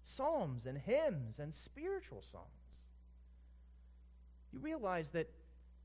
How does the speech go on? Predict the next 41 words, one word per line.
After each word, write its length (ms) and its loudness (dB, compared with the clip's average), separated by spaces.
it's 180 -6
so 240 6
easy 340 -2
for 160 2
us 80 0
to 100 -4
come 240 -4
in 80 0
on 120 0
a, 300 -4
on 120 -2
a 60 0
Sunday 520 -2
and 160 -2
worship 400 2
and 100 -4
sing 280 -4
the 80 -4
songs 460 -2
and 80 -4
just 140 -6
sort 140 -2
of 140 -4
go 180 2
through 140 -8
the 80 -4
motions, 560 -2
and 120 -2
that 120 4
is 160 -2
not 240 0
worship. 500 2
Worship 400 0
is 220 -2
thinking 540 0
about 260 0
what 220 0
we're 120 -2
singing, 720 -2
l-, 120 -4
listening 840 2